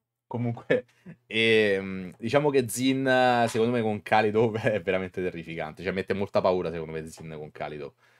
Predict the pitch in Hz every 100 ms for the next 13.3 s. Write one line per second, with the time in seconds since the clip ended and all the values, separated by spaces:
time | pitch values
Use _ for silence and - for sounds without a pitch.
0 | _ _ _ - 90 87 87 85 82 82
1 | 82 80 78 - - 107 117 123 127 123
2 | 117 - 117 120 110 110 110 110 117 107
3 | 98 - - 92 90 85 85 92 92 95
4 | 98 92 92 95 90 - 82 85 85 90
5 | 85 87 85 87 82 87 82 78 71 71
6 | 69 - - - 120 _ _ _ _ -
7 | 120 113 107 - 76 107 104 92 98 95
8 | - - _ _ _ _ _ _ _ _
9 | _ _ _ _ _ _ _ _ _ _
10 | _ _ _ _ - 139 135 147 - 160
11 | 175 175 160 - 143 139 110 104 - 135
12 | 123 _ _ _ _ - - 156 185 196
13 | 220 226 -